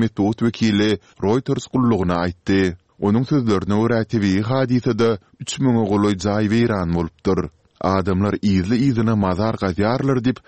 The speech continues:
Paktikanyň maglumat we medeniýet idarasynyň başlygy aýtdy. Talibanyň ýokary ruhany lideri Haýbatullah Ahundzada beýanat arkaly halkara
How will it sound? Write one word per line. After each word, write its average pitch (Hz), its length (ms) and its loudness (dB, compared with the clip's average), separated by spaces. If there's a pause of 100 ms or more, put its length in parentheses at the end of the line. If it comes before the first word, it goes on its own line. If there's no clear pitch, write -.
(180)
Paktikanyň 123 640 0 (100)
maglumat 98 480 0
we 90 80 2 (100)
medeniýet 90 440 0
idarasynyň 117 560 -2
başlygy 113 320 -2 (100)
aýtdy. 92 540 0 (240)
Talibanyň 98 560 0
ýokary 98 380 -2
ruhany 113 480 0
lideri 98 340 0 (100)
Haýbatullah 95 580 -2 (100)
Ahundzada 107 640 0 (320)
beýanat 101 500 0
arkaly 92 400 -2
halkara 92 380 -2